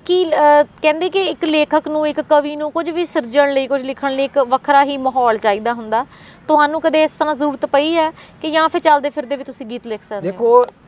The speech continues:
Speaker 2: ਚੱਲਦੇ ਫਿਰਦੇ ਜੋ ਵਾਪਰ ਰਹੀਆਂ ਘਟਨਾਵਾਂ ਜਾਂ ਕੋਈ ਜਿਸ ਚੀਜ਼ ਸੁਣੀ ਆ,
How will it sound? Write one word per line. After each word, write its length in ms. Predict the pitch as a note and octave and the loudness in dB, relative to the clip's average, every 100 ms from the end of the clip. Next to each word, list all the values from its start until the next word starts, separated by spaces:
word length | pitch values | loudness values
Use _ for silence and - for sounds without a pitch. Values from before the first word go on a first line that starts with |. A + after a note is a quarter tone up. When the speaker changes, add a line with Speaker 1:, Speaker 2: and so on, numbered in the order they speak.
| _ - | _ -2
Speaker 2:
ਚੱਲਦੇ 360 | F3+ F#3+ G#3+ | 0 2 2
ਫਿਰਦੇ 440 | A3 F#3+ F#3+ G3+ G#3 | 2 2 0 0 0
ਜੋ 360 | G3 G3+ G3+ E3+ | 2 2 2 2
ਵਾਪਰ 300 | F3 E3 F3+ | 2 2 0
ਰਹੀਆਂ 220 | F#3+ G3 G3 | 2 2 2
ਘਟਨਾਵਾਂ 680 | E3 E3+ F3 F3 F#3 F#3 F#3 | -2 0 0 0 0 0 0
ਜਾਂ 260 | F3+ F3+ | 0 0
ਕੋਈ 220 | E3 F#3 E3 F#3 | 0 -6 -6 -6
ਜਿਸ 200 | F3+ F#3 | -4 -2
ਚੀਜ਼ 340 | F#3 F#3 F#3+ | -4 -2 -4
ਸੁਣੀ 280 | F#3+ F#3 F3+ | -2 -2 2
ਆ, 200 | F3 D#3 | 2 2